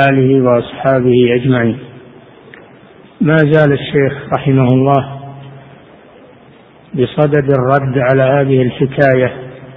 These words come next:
المكذوبة على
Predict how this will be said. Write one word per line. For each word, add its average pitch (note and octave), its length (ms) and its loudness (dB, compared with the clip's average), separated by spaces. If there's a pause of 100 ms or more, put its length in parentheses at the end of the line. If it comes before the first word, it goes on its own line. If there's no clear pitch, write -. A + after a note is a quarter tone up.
(800)
المكذوبة C3 880 2 (1300)
على C3+ 380 0